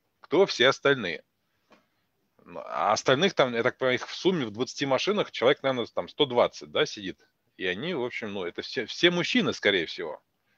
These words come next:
И они все там были. И все были под огнём, там, и так далее. А её этот друг даже, даже погиб даже, да, то есть, как бы, она-то всё-таки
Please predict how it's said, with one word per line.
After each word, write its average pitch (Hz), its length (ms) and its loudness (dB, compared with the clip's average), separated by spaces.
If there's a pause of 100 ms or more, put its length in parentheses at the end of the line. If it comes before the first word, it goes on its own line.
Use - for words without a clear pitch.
(440)
И 101 80 -4
они 120 140 0
все 202 180 6
там 151 180 4
были. 143 280 6 (420)
И - 80 -20
все 160 200 0
были 151 160 4
под 143 160 2
огнём, 139 400 2
там, 80 180 -10
и - 40 -8
так 110 180 2
далее. 87 220 6
А 95 60 6
её 127 160 6
этот 127 200 0
друг 143 220 -2
даже, 127 220 6
даже 131 240 4
погиб 151 440 0
даже, 76 220 -6
да, 107 160 2
то - 100 -12
есть, - 160 -20
как 80 100 -20
бы, 80 80 -10
она-то 92 220 -6
всё-таки - 360 -16